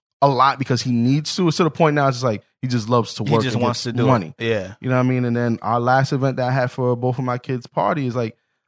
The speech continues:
Speaker 1: a lot of the people that, a lot of my cousins and all that shit relied on my two uncles.
Speaker 2: Mm-hmm.
Speaker 1: And one was just like, "I'm just not going." The other one was like, "Yeah, I decided to take up O T."
Speaker 2: Right.
Speaker 1: You know what I mean? So my wife just got turned off. So I'm like, "All right, I, I kinda can't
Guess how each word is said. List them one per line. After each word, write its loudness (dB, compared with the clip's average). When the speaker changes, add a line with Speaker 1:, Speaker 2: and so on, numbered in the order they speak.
Speaker 1:
a -6
lot 6
of 2
the 0
people -2
that, -2
a -12
lot 0
of 2
my 0
cousins 0
and 0
all 2
that -2
shit -6
relied 2
on 0
my 0
two -6
uncles. -4
Speaker 2:
Mm-hmm. -6
Speaker 1:
And -2
one 4
was 0
just -4
like, -2
"I'm 0
just -2
not -2
going." 0
The -2
other -2
one -4
was -6
like, -8
"Yeah, 0
I 0
decided -2
to -10
take -4
up -10
O -6
T." -12
Speaker 2:
Right. 0
Speaker 1:
You -2
know 6
what -
I 6
mean? 4
So 0
my 4
wife 6
just 0
got 0
turned -2
off. 2
So -4
I'm -2
like, -4
"All -6
right, -2
I, -4
I -8
kinda -8
can't -8